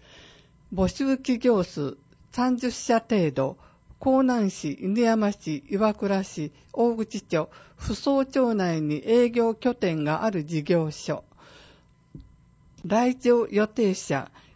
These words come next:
一般求職者、令和二年春に卒業予定の大学、短大などの学生。実施方法、各企業ブースにて事業内容、求人内容について説明。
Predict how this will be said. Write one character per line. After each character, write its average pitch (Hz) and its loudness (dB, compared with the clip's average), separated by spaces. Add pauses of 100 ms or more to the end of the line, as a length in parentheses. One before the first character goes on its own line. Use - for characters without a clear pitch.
一 185 -4 (160)
般 269 2
求 262 0
職 247 -2
者、 - -6 (400)
令 247 6
和 220 2
二 233 2
年 170 2
春 247 0
に 160 0
卒 175 -6
業 233 2
予 226 2
定 170 0
の 139 0
大 190 0
学、 180 -4 (160)
短 247 0
大 226 0
な 220 0
ど 175 0
の 139 -2
学 147 -6
生。 147 -2 (640)
実 208 2
施 - 0
方 254 2
法、 165 -2 (300)
各 - -2
企 208 2
業 262 8
ブ 262 4
ー 240 2
ス 196 2
に 175 4
て - -2
事 214 2
業 254 6
内 233 4
容、 156 2 (300)
求 285 6
人 262 6
内 262 4
容 180 6
に 160 0
つ - -2
い 208 0
て 160 -2
説 190 -2
明。 165 2